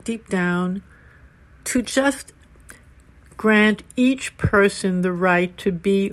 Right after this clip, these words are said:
who they are at this moment and how they are, and to feel what they feel and to think what they think. Just doing that, stepping back and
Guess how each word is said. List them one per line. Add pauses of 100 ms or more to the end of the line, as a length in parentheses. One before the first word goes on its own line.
who
they
are (140)
at
this
moment
and
how
they
are, (680)
and
to
feel
what
they
feel
and
to
think
what
they
think. (1900)
Just (220)
doing (180)
that, (240)
stepping (100)
back (800)
and